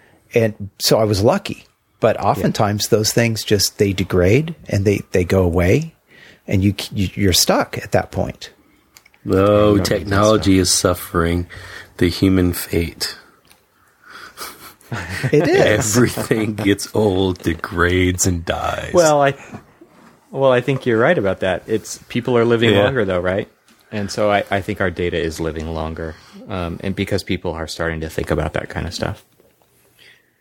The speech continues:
Speaker 2: It's like websites, right? Now, if you, if you've got a, a site with a blog, you can take that blog anywhere. I mean, that's, that's kind of the idea, I think, with, with this whole bim thing, is that you can,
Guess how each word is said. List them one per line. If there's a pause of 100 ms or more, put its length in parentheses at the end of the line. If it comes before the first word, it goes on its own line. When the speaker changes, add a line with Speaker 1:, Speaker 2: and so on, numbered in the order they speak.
(800)
Speaker 2:
It's
like
websites,
right?
Now,
if
you, (120)
if
you've
got
a, (460)
a
site
with
a
blog,
you
can
take
that
blog
anywhere. (120)
I
mean,
that's,
that's
kind
of
the
idea,
I
think,
with,
with
this
whole
bim
thing,
is
that
you
can,